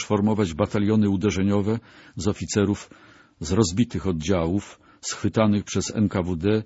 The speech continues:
i osadzonych w obozach. Gdy przesłuchania wykazały, że nie byli zdrajcami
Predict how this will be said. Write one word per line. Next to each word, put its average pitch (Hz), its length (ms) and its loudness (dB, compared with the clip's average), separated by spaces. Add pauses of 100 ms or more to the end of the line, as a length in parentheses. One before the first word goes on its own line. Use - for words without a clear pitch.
(220)
i 90 80 0
osadzonych 95 640 0
w 85 60 -2
obozach. 87 580 0 (680)
Gdy 78 160 -2
przesłuchania 117 600 2
wykazały, 107 460 0
że 101 140 0
nie 104 100 2
byli 120 200 2
zdrajcami 95 680 0